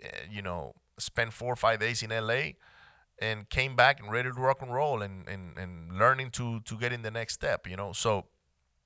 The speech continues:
I had to go surround myself with other people that had what I'm looking for. And you'll be surprised on how open they are about sharing their, their knowledge and, and what they wanna do.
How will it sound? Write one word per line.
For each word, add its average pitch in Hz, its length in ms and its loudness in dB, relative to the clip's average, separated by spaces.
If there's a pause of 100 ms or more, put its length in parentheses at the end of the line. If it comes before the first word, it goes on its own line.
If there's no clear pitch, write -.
(520)
I 113 140 8
had 127 240 4
to 175 80 -4
go 170 180 0
surround 147 420 4
myself 117 480 -2
with 104 240 -10
other 127 300 -4
people 110 560 -8 (500)
that 117 280 8
had 127 260 8
what 113 180 0
I'm 104 120 -2
looking 113 340 -4
for. - 380 -12 (560)
And 110 440 2
you'll 156 200 2
be 175 120 -2
surprised 175 480 6
on 123 120 -4
how 147 240 8
open 139 340 2
they 135 160 0
are 123 400 6
about 110 480 4
sharing 120 640 2
their, 104 420 -2
their 98 140 -4
knowledge 104 500 2
and, 90 240 -8
and 90 180 -12
what 92 200 -6
they 90 80 -8
wanna 80 280 -10
do. - 180 -16